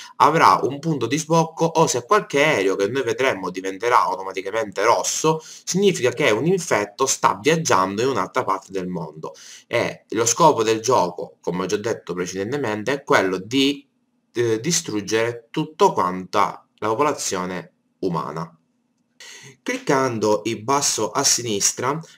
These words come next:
apriremo la schermata della nostra malattia, dove noi potremmo decidere tutte le sue, diciamo, capacità.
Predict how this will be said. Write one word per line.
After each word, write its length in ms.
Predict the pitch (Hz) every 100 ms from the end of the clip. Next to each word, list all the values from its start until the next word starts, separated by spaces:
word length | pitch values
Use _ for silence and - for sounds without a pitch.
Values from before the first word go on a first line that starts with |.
| -
apriremo 640 | 185 240 240 135 127 135
la 100 | 151
schermata 520 | 151 262 190 117 113
della 220 | 131 170 139
nostra 360 | 117 - 117
malattia, 600 | 104 104 104 _ 92 95
dove 260 | 131 190 190
noi 80 | 147
potremmo 420 | 135 165 143 139
decidere 720 | 208 262 - 117 117 123 - _ -
tutte 560 | 233 233 - 226 220 185
le 100 | 208
sue, 240 | - 147
diciamo, 400 | 135 143 131 127
capacità. 640 | 139 - 113 110 104 90